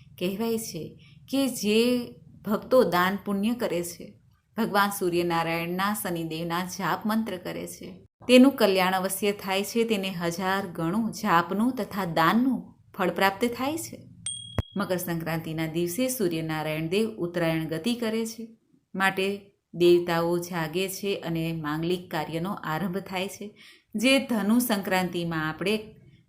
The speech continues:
ધનારક કમૂરતા ચાલતા હતા તે પૂર્ણ થાય છે. સૂર્યનારાયણ દેવની આજે વિશેષ પૂજા થશે. મકર સંક્રાંતિના દિવસે નારાયણ સૂર્યદેવને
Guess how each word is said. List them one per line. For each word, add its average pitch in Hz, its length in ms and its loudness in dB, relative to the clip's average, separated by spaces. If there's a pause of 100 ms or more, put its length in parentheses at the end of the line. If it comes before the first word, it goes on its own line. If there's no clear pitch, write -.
ધનારક 202 460 0
કમૂરતા 202 440 0
ચાલતા 160 480 -6
હતા 156 240 -10
તે 185 200 -2
પૂર્ણ 160 460 -8
થાય 170 200 -10
છે. 170 200 -16 (540)
સૂર્યનારાયણ 160 760 0
દેવની 202 460 2
આજે 170 340 -2
વિશેષ 196 540 0
પૂજા 196 300 -4
થશે. 196 480 -10 (180)
મકર 165 220 -4
સંક્રાંતિના 185 760 -2
દિવસે 196 460 -6 (500)
નારાયણ 165 580 -2 (260)
સૂર્યદેવને 175 680 0